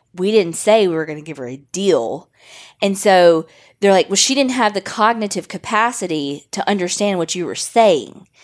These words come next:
nor did she have it to understand the Miranda rights and all this." And they just kept talking about how even though she has a high I Q, she doesn't have these cognitive capabilities.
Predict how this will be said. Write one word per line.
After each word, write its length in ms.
nor 320
did 140
she 160
have 280
it 180
to 140
understand 440
the 40
Miranda 360
rights 260
and 80
all 100
this." 220
And 100
they 120
just 200
kept 220
talking 480
about 400
how 480
even 320
though 160
she 220
has 680
a 80
high 380
I 240
Q, 680
she 220
doesn't 440
have 440
these 260
cognitive 800
capabilities. 960